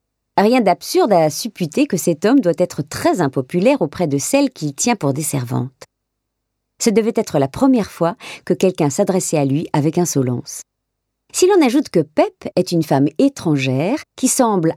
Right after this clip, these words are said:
âgée de trente ans à peine, on peut imaginer la fureur du despote. D'où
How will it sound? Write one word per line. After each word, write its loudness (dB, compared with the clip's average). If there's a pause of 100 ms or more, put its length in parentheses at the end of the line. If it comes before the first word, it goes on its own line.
âgée 2
de -2
trente -2
ans 0
à -10
peine, 2 (300)
on 2
peut 2
imaginer 2
la 0
fureur -2
du -2
despote. -6 (800)
D'où -2